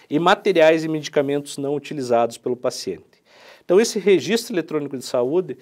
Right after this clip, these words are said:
ele faz com que o sistema também consiga verificar algumas coisas que não deveriam estar acontecendo, alguns desvios de conduta que nós sabemos que ocorrem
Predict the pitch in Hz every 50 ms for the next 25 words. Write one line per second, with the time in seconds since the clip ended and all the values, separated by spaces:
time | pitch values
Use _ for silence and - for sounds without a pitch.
0 | - - - - _ - 139 156 175 175 175 - 165 156 170 165 165 - - 165
1 | 151 - _ - 170 175 180 175 175 - _ _ _ _ _ _ _ _ _ -
2 | 131 139 143 143 143 135 - - 151 - - - 185 208 233 220 208 214 175 156
3 | 143 135 160 185 220 202 156 - - 160 156 143 139 - - 190 196 190 185 180
4 | 160 143 - - _ _ _ _ _ _ - 160 202 196 - 202 196 - - 190
5 | 202 185 170 160 151 160 165 156 156 - - 156 151 147 - - 160 185 226 254
6 | 226 202 156 143 139 135 139 135 131 - - 127 123 120 - 131 127 - - -
7 | 147 170 190 170 147 139 143 147 139 131 135 123 110 104 110 147 180 190 151 113
8 | 123 123 - 127 120 113 107 117 143 156 156 - - - - 131 131 135 - -
9 | - - _ _ - 135 131 - 156 135 131 131 135 139 127 - - 139 131 131
10 | - 127 135 143 143 147 127 104